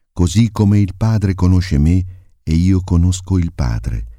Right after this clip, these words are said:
e do la mia vita per le pecore.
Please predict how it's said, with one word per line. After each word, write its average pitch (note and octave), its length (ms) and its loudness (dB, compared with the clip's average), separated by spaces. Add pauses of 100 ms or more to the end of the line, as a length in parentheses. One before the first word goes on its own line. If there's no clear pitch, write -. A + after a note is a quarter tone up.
(300)
e D2+ 140 -4
do F2 180 0
la E2 160 2
mia E2 260 4
vita F#2 400 -2
per F2+ 240 -4
le D#2+ 140 -4
pecore. - 640 -8